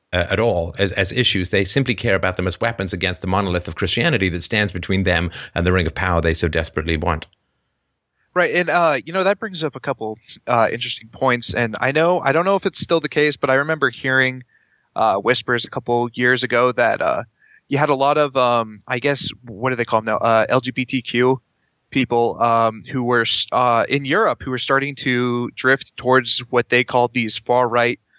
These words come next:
Speaker 2: nationalist parties more and more
Speaker 1: Sure.
Speaker 2: because, yeah, as soon, and again, it's one of those things where, uh, you know, I told some of my leftist friends that they couldn't understand it. It's like, well, no, because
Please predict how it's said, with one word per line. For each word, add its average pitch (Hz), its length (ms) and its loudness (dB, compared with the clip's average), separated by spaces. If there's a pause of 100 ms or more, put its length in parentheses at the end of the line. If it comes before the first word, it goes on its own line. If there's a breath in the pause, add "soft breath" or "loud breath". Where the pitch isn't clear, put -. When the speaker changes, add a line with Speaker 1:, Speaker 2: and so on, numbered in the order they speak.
(380 soft breath)
Speaker 2:
nationalist 165 580 -2
parties 120 560 -2
more 131 200 0
and 127 80 0
more 135 240 0
Speaker 1:
Sure. - 180 0
Speaker 2:
because, 185 260 -4
yeah, 165 200 2
as 135 220 -2
soon, 139 160 -4
and 143 160 0
again, 151 380 0
it's 147 160 -4
one 147 100 0
of 151 60 0
those 147 200 2
things 156 300 -4
where, 123 240 4
uh, 117 200 4
you 87 120 -6
know, 123 100 4
I 123 60 4
told 135 260 -2
some 143 140 -6
of 135 60 -4
my 127 260 2 (460 loud breath)
leftist - 340 0
friends 139 200 0
that 117 100 -6
they 123 100 -2
couldn't 156 200 -2
understand 113 420 0
it. 120 40 -2
It's 120 140 -8
like, 127 160 2
well, 147 160 4
no, 165 240 0
because 123 640 -4